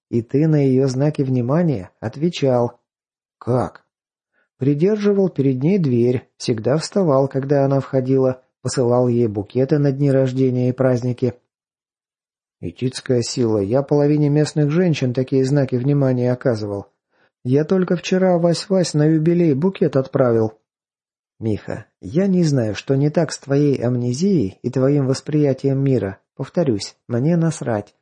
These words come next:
Но ухаживание Светланы ты принимал вполне благосклонно». «Но жил-то я с Натали».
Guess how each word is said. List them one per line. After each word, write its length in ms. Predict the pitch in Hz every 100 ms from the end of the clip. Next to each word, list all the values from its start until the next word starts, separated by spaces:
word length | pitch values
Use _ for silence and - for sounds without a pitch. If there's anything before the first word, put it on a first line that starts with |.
| _ _ _
Но 180 | 127 120
ухаживание 720 | 120 - 147 135 123 120 117
Светланы 640 | - 120 113 143 160 139 101
ты 160 | 143
принимал 480 | 139 143 139 139 147
вполне 480 | - - 139 135 160
благосклонно». 880 | 156 147 151 - 190 175 110 92 - _ _ _ _ _ _ _ -
«Но 240 | 107 101
жил-то 400 | 98 147 131 110
я 160 | 107 104
с 100 | -
Натали». 560 | 107 107 113 160 160